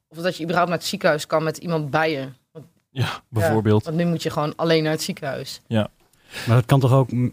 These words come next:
Speaker 3: dat is toch gewoon een veiligheidsissue, om even in te breken. En dat doen we toch op allemaal punten als het om veiligheid gaat.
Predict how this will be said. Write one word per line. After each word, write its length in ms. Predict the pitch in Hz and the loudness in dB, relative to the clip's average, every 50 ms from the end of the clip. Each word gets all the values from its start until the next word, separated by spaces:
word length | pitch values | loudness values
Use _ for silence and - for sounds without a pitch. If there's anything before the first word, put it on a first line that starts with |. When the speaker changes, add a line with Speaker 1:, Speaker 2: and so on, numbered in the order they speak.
| _ - | _ -8
Speaker 3:
dat 260 | 127 123 113 113 - | -8 -8 -6 0 2
is 120 | 131 117 | 2 2
toch 200 | - - 117 - | 2 0 0 2
gewoon 280 | - 123 123 123 120 117 | 4 4 4 4 6 4
een 80 | 117 | 4
veiligheidsissue, 1120 | 107 - - 139 143 139 127 - - 101 101 95 - - 127 110 90 - - 107 98 123 127 - | 2 2 2 2 2 0 -2 -2 -2 -6 -6 -6 -4 -2 0 0 0 2 2 2 2 0 0 -2
om 200 | - 104 98 95 | 0 2 4 6
even 220 | 95 95 90 95 | 6 4 4 4
in 100 | 92 92 | 4 4
te 100 | 87 90 | 2 2
breken. 580 | 87 90 92 87 90 90 104 120 120 113 107 - - - - | 2 2 2 2 2 2 2 2 0 0 -2 -4 -6 -6 0
En 120 | 120 117 | 4 4
dat 120 | 107 104 101 | 6 6 6
doen 160 | 107 110 113 | 6 6 6
we 40 | 98 | 4
toch 160 | - 113 101 | 4 2 2
op 100 | 110 90 | 2 2
allemaal 240 | 95 117 117 113 104 | 2 4 4 4 2
punten 360 | - - 104 98 95 - 110 | 4 4 4 4 4 4 2
als 100 | 110 101 | 0 0
het 80 | - | 0
om 80 | - 92 | 0 0
veiligheid 440 | - 107 98 95 98 - 95 90 87 | 2 2 2 2 2 2 2 0 2
gaat. 300 | - 95 87 90 113 | 0 0 0 0 -2